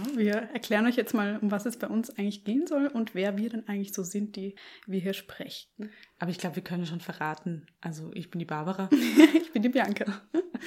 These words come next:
Speaker 2: Und wir beide sind Dissertantinnen an der Filmakademie in Wien gerade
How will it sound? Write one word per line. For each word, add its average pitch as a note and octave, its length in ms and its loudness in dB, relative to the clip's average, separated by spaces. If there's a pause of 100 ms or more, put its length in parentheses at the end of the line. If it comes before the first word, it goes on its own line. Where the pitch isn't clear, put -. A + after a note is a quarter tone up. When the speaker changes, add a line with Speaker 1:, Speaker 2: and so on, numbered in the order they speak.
(360)
Speaker 2:
Und F#3 380 -2
wir D#3+ 80 -6
beide D#3+ 240 0
sind E3+ 260 -4
Dissertantinnen D#3 960 -6
an D#3+ 200 -8
der D#3 100 -8
Filmakademie D#3 640 -8
in D3 160 -6
Wien G#3 260 0
gerade G3+ 540 -4